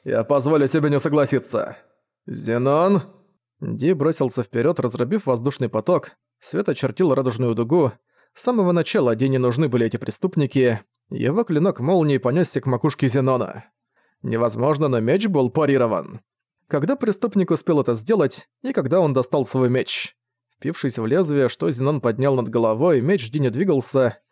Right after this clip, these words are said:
Зенон усмехнулся, глаза Ди заблестели. Не только клинки сошлись в схватке, но и глаза мужчин тоже. Ди нажал на клинок,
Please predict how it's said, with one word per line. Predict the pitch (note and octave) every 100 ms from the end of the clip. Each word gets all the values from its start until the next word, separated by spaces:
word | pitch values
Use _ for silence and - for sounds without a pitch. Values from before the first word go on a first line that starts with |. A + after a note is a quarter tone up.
| _ _
Зенон | - A2+ D#3 A#3
усмехнулся, | F#3 C#3+ B2+ G#3 F#3 - C#3 A#2 - -
глаза | B2 A#2 C3 F#3+
Ди | C3
заблестели. | C3 A#2+ A#2+ - - B2+ F#2 - _ _ _ -
Не | A#2 A#2+
только | A#2 E3+ C#3
клинки | B2 A#2+ A2+ A#2+
сошлись | A2+ A#2+ G#2+
в | -
схватке, | - B2+ D3+ - C3 A2+ _ -
но | B2+ F#3
и |
глаза | G3+ C3+ A2 E3
мужчин | A#3 - B2+ A#2+
тоже. | C3+ A2+ G#2 - - _ _ _ _ _
Ди | B2+ B2+
нажал | D3+ D3 A#2+ C#3+
на | C3
клинок, | B2 A2+ C#3 D#3+